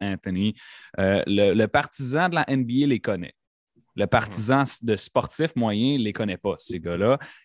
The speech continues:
Speaker 1: Qu'est-ce qu'on peut faire pour améliorer la compétition ? Moi, je pense qu'il y a, il y a un élément de ajouter des vedettes là-dedans.
Speaker 2: Ça, c'est clair. Et pour moi, il y a un point principal, ce serait de mettre plus d'argent en jeu pour attirer les grands noms, justement.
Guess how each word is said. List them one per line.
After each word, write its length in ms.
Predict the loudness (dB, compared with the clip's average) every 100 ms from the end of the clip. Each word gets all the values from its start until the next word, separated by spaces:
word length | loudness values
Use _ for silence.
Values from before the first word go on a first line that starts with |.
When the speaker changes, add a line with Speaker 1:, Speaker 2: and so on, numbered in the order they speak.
| -2
Speaker 1:
Qu'est-ce 200 | -2 2
qu'on 140 | 0
peut 160 | 2 2
faire 500 | 2 2 2 -2 -4
pour 480 | -2 0 0 -2 -10 _
améliorer 480 | 0 2 4 2 0
la 140 | -2
compétition ? 560 | -4 -6 -6 -4 0 0
Moi, 80 | 0
je 80 |
pense 260 | 0 0 0
qu'il 400 | 0 0 0 -2
y 100 | -2
a, 120 | -2
il 140 | -4 -6
y 60 |
a 40 | -6
un 100 | -4
élément 400 | -2 0 2 2
de 340 | 0 -2 -4 -6 -8
ajouter 400 | -6 -6 -4 -2
des 120 | 0
vedettes 380 | 0 2 2 0
là-dedans. 320 | -8 -8 -12 _ _ _ _ _ _ _ _
Speaker 2:
Ça, 180 | -2 -2
c'est 160 | -2
clair. 320 | -4 -4 -4 -8
Et 80 | -12
pour 180 | -6 -4
moi, 180 | 0 2
il 60 |
y 40 | 2
a 220 | 0 -4 -8
un 140 | -8 -6
point 200 | -4 -4
principal, 420 | -6 -4 -2 -2
ce 60 | -4
serait 120 | -6
de 120 | -6
mettre 240 | -4 -8 _ _ _
plus 300 | -6 -4 -2
d'argent 420 | -2 -2 -2 -4 -4 -4
en 200 | -2 0
jeu 220 | -2 -6
pour 200 | -6 -6
attirer 260 | -6 -6 -6
les 100 | -6
grands 200 | -6 -6
noms, 140 | -8
justement. 380 | -8 -10 -10